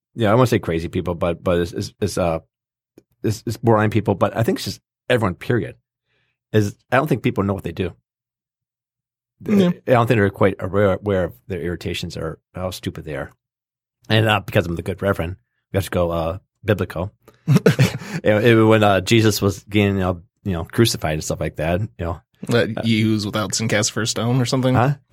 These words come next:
Speaker 2: Let ye who is without sin cast the first stone? Or
Speaker 1: No, that's
Speaker 2: that
Speaker 1: just
Speaker 2: wasn't
Speaker 1: one,
Speaker 2: the
Speaker 1: that's just one of his preachings. But
Speaker 2: Yeah.
Speaker 1: when he's actually getting crucified by all these people, you know, being a little good boy he is,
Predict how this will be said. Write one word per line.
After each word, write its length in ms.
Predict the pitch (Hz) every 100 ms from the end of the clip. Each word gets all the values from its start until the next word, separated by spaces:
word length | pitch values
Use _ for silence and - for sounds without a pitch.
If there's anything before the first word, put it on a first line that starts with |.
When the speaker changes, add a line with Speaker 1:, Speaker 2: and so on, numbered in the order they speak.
| - -
Speaker 2:
Let 160 | - 107
ye 160 | 113 107
who 100 | 117
is 120 | 110
without 340 | 92 101 98 -
sin 220 | - 110
cast 240 | 120 107
the 40 | 107
first 240 | 123 117
stone? 340 | - 123 123 127
Or 180 | - 139
Speaker 1:
No, 240 | 135 117
that's 160 | 120 120
Speaker 2:
that 60 |
Speaker 1:
just 100 | 104
Speaker 2:
wasn't 40 | 101
Speaker 1:
one, 80 | 92
Speaker 2:
the 60 |
Speaker 1:
that's 140 | 98 104
just 120 | 95
one 120 | 80
of 60 | 76
his 20 |
preachings. 480 | - 85 - 80 - _ _
But 200 | 110 107
Speaker 2:
Yeah. 40 |
Speaker 1:
when 140 | 101 110
he's 120 | 107
actually 260 | 110 101 95
getting 280 | 104 92 85
crucified 560 | - 123 117 73 73 80
by 140 | 82
all 80 | 80
these 140 | 80 -
people, 440 | 101 110 71 73 _ _ _ _ _
you 120 | 87
know, 200 | 82 87 - _ _ -
being 180 | 92
a 40 | 107
little 180 | 117 127
good 160 | 143
boy 180 | 143 165
he 160 | 135 107
is, 260 | 104 117